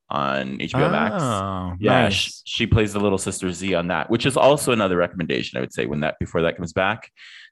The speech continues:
Speaker 1: That's an
Speaker 2: Yeah.
Speaker 1: ideal, that's an ideal New York situation. That's, that's living New York.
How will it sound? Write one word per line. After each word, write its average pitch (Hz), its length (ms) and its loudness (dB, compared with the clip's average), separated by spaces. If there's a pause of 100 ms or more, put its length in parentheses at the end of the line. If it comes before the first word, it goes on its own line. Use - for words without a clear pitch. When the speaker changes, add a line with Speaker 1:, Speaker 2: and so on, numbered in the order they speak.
Speaker 1:
That's 123 380 4
an 123 60 4 (100)
Speaker 2:
Yeah. 117 120 6
Speaker 1:
ideal, 98 300 2
that's 107 220 -2
an 101 80 0
ideal 87 280 0
New 82 100 0
York 76 160 -2
situation. 69 720 -4
That's, 85 220 -4
that's - 280 -2
living 90 320 0
New 85 120 0
York. 80 340 0